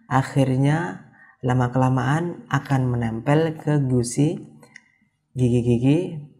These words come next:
bagian depan. Karena lidah di sana akan bergerak ke depan, akan bergerak sedikit ke depan. Nah, pergerakan lidah tersebut yang dinamakan dengan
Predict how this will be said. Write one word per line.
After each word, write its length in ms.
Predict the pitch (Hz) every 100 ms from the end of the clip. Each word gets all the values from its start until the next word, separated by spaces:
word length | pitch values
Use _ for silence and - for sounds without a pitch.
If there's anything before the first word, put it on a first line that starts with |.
| -
bagian 480 | 123 120 123 131 131
depan. 560 | 147 127 117 147 - - _ _ _ _ _ _ -
Karena 480 | 131 127 127 143
lidah 400 | 147 131 127 120
di 160 | 123 117
sana 560 | 117 113 120 143 147 -
akan 320 | - 135 127 123
bergerak 480 | 120 139 127 127
ke 160 | - 117
depan, 480 | 117 135 160 190 - - _ - - -
akan 320 | 127 127 120 117
bergerak 400 | 120 120 123 120
sedikit 480 | - 120 117 120 -
ke 80 | -
depan. 480 | 104 117 107 107 - - _ _ _ _ _ _ _ -
Nah, 160 | 156 127
pergerakan 560 | 143 139 139 135 143 139
lidah 240 | 135 131
tersebut 480 | 131 - 151 165 165 - - - - 139
yang 160 | 120
dinamakan 480 | 117 117 113 127 120
dengan 320 | 117 117 135